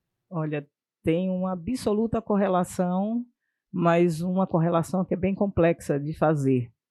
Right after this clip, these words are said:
Mas vamos aceitar seu desafio <laughs> de buscar trazer, é,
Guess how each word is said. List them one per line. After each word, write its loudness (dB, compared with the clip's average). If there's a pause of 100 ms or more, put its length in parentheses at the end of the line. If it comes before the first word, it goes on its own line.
(140)
Mas 0
vamos 0
aceitar 0
seu -4
desafio 0 (480)
<laughs> -10
de 2
buscar -2
trazer, -4 (360)
é, -2